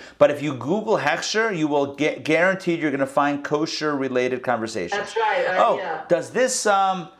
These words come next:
Speaker 1: does this bottle of, uh, alcohol have a Heksher? Does it, actually?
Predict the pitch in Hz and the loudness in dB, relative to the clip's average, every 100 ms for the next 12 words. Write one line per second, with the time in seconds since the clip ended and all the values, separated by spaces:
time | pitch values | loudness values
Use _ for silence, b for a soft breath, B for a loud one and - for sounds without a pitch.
0 | _ - 160 180 208 - 185 190 202 196 | _ -2 0 0 -2 0 4 6 6 4
1 | 180 170 143 160 160 156 160 202 226 180 | 2 0 0 4 4 4 2 2 2 2
2 | 156 151 147 156 156 156 156 - - 76 | 2 2 2 2 2 2 2 -2 -4 -6
3 | - _ _ _ _ _ _ _ _ _ | -8 _ _ _ _ _ _ _ _ _
4 | - 90 - - - _ - - - 185 | -6 -4 -4 -6 -8 _ -4 -4 -4 -6
5 | 190 | -6